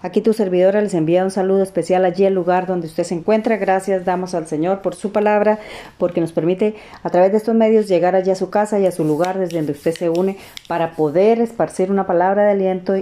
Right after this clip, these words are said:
y de esperanza por todos los rincones de la tierra. Bueno, el tema que tengo para el día de hoy se llama Resplandece en su presencia y quiero, eh, leerles aquí en Isaías, eh, capítulo nueve,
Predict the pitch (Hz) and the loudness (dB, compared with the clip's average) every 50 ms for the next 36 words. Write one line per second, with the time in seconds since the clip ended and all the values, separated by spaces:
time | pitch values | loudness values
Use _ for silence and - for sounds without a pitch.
0 | - - 170 175 165 156 175 180 175 - - 180 175 175 170 170 185 175 - 170 | -4 -4 -4 -2 0 2 0 0 -2 -4 -4 -2 -2 -2 -2 -4 -6 -6 -8 -10
1 | - - 170 170 170 170 170 156 - - - 165 160 151 - - 156 165 165 156 | -8 -4 -2 -2 0 0 -2 -2 -4 -6 -6 -4 -4 -4 -2 -2 -2 -2 -2 -2
2 | 156 147 143 - - 147 139 139 127 110 - - - - 147 143 - 160 151 - | -2 -2 -2 -2 -4 -6 -8 -8 -8 -12 -14 -18 -16 -8 -4 -2 -2 0 0 0
3 | - 170 160 - 208 220 233 233 240 - 214 220 220 226 220 196 180 165 165 190 | -2 -2 0 0 0 0 0 0 0 0 0 2 2 2 2 2 0 2 2 4
4 | 202 214 214 214 208 208 208 208 - 196 175 160 190 196 202 220 226 226 226 - | 4 4 4 4 4 4 2 2 0 -2 0 0 2 2 2 0 -2 -2 -4 -10
5 | - - - - - - 185 190 196 196 - - 180 175 170 180 185 214 233 240 | -16 -18 -18 -12 -6 -2 0 0 0 -2 -2 -2 -2 0 0 0 0 0 0 0
6 | 233 - 269 254 254 - - - 190 208 226 226 220 - - 208 202 208 196 196 | -2 -4 -6 -6 -6 -6 -4 -2 0 0 0 0 -2 -4 -8 -6 -4 -2 -2 -4
7 | - 185 170 151 139 131 - 143 120 - - 170 160 - - 202 196 202 202 214 | -4 -6 -6 -6 -6 -6 -8 -8 -8 -6 -6 -6 -6 -2 0 2 2 2 2 0
8 | 214 214 - - - - - - - - 180 180 175 170 165 175 175 175 175 190 | -2 -4 -6 -12 -14 -14 -14 -14 -10 -6 -2 -2 0 2 2 2 2 2 0 0
9 | 220 208 - - 175 175 - - 226 247 233 - - - 170 170 170 170 165 - | -2 -4 -4 -6 -10 -8 -2 -2 0 0 -2 -4 -6 -4 -2 -2 -2 -2 -4 -4
10 | 180 160 165 190 226 196 170 185 190 - - - - - - - - - - - | -6 -4 -2 0 0 0 0 -2 -4 -10 -14 -18 -18 -18 -18 -16 -16 -16 -16 -18
11 | - - - - 160 170 170 160 160 - 185 202 208 202 226 240 226 233 233 233 | -18 -14 -8 -4 -2 -2 -2 -2 -2 -2 -2 0 0 2 2 4 4 4 6 4
12 | 233 233 226 226 226 233 | 4 4 4 2 0 0